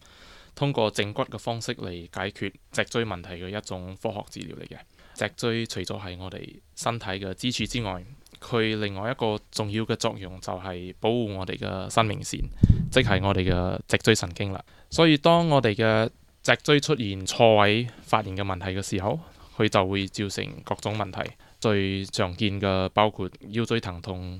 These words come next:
腰椎勞損，或者頭痛、神經疼痛啊，或者嚴重啲就係椎間盤膨出或者突出啦。我身為脊醫嘅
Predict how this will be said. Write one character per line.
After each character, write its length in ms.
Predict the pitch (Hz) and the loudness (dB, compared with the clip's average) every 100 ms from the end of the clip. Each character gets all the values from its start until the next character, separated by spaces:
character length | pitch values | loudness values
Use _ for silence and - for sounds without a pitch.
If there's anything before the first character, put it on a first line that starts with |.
| - | -12
腰 120 | 107 107 | -6 -4
椎 160 | 110 104 | -2 -4
勞 180 | 87 | -6
損， 420 | 82 - 95 113 156 - - - _ | -8 -6 -6 -6 -10 -14 -20 -20 _
或 80 | 101 | -12
者 180 | - 107 | -4 -4
頭 200 | - 101 | -2 -6
痛、 400 | 90 104 101 101 | -4 -8 -8 -10
神 220 | - 92 | -10 -10
經 340 | 90 120 123 123 - _ - - - - | -6 -6 -6 -10 -14 _ -20 -14 -12 -8
疼 160 | 101 | -8
痛 200 | 95 101 | -6 -4
啊， 120 | 98 95 | -4 -6
或 100 | 90 | -8
者 160 | 101 | -6
嚴 260 | 104 95 87 | -6 -8 -10
重 220 | 92 92 | -10 -8
啲 100 | 107 | -6
就 120 | 95 | -8
係 260 | 87 65 50 - - | -8 -12 -14 -18 -6
椎 100 | - 107 | -4 -2
間 180 | 107 | -2
盤 180 | 107 80 71 - - | -4 -10 -12 -14 -14
膨 180 | 95 87 | -14 -10
出 160 | - - | -8 -8
或 40 | |
者 160 | 87 95 | -6 -8
突 100 | - - | -8 -10
出 120 | - - | -10 -8
啦。 100 | - - - - 147 | -10 -16 -20 -6 0
我 180 | 139 143 | 4 4
身 240 | 147 165 | 2 2
為 420 | 139 95 92 90 - - | 2 2 0 -6 -10 0
脊 120 | 131 123 | 4 4
醫 240 | 135 139 139 | 2 0 2
嘅 340 | 127 110 104 | 2 4 2